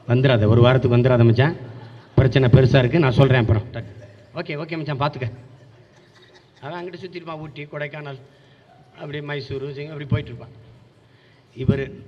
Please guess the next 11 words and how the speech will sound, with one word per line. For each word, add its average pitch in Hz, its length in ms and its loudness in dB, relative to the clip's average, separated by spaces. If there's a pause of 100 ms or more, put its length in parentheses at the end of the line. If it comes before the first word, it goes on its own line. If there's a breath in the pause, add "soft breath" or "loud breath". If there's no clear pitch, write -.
(160)
பணம் 151 280 -6
செல்லாது, 139 440 -4 (1000 soft breath)
ராத்திரி 190 400 -4
அறிவிச்சுட்டு 196 500 -10
அடுத்த 185 300 -12
ஒரு 170 140 -8
மணி 190 160 -8
நேரத்துல 185 40 -10
பறந்துடுறார் 151 600 -8
வண்டி 131 200 -6
எடுத்துட்டு. 113 300 -10